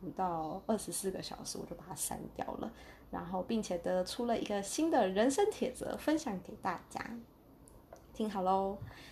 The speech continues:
别人的人生呢，可能是先求有，再求好，但是想要在一个追求自我成长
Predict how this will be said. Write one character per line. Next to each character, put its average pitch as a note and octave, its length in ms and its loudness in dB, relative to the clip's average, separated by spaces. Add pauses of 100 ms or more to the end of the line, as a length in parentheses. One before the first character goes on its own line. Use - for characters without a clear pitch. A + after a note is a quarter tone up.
(320)
别 B3 160 8
人 D4 140 8
的 A#3 120 4
人 G3 260 0
生 G#3 220 0
呢， G3+ 260 -2
可 - 140 -8
能 E3+ 140 -4
是 G3 280 -2
先 A3 260 -2
求 - 220 -4
有， - 160 -6 (220)
再 F#3+ 160 -2
求 - 260 -6
好， - 240 -10 (600)
但 C#4 180 6
是 C4+ 240 0
想 F3 180 -2
要 G3 220 0
在 A3+ 220 0
一 - 100 -6
个 F#3 320 -2 (800)
追 C4+ 240 6
求 F#3 360 -2
自 F#3 480 -2
我 E3+ 280 -4
成 F3 280 -2
长 - 240 -4